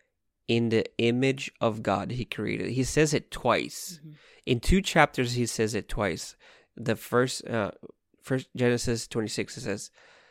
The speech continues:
Speaker 1: "Then God said, 'Let us make mankind in our image, comma, in our likeness.'" In twenty-seven, he says, "So God created mankind in his, in his own image. In the image he,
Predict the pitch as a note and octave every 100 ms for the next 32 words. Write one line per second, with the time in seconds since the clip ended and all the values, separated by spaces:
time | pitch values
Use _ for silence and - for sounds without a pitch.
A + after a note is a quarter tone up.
0 | _ _ - A#2+ A2 A2 G#2+ G#2+ A2+ F#2
1 | G#2 A2 A#2 - A2 G#2+ - A2 G#2+ G#2+
2 | A#2 G#2+ G#2+ G#2+ G2+ - G#2 A2 B2+ -
3 | - - _ _ - G#2+ G#2+ A2+ C3 -
4 | - A2+ A2+ G#2+ A2 G#2+ G#2+ - E2 -
5 | - - _ - _ - A2+ A#2 A2+ -
6 | B2+ C#3 C3 - A2 - - - _ -
7 | G#2+ A2 G#2 - A2+ G#2 G2+ F#2+ - G2+
8 | - A2+ B2+ C3 - _ _ _ _ _
9 | _ - A2+ A#2 A#2 A2 - A2 - G#2+
10 | B2 E3 - - _ _ _ _ _ -
11 | A#2+ A#2+ A#2+ - A#2 A#2 B2 C#3+ - -
12 | A#2+ A#2 G#2+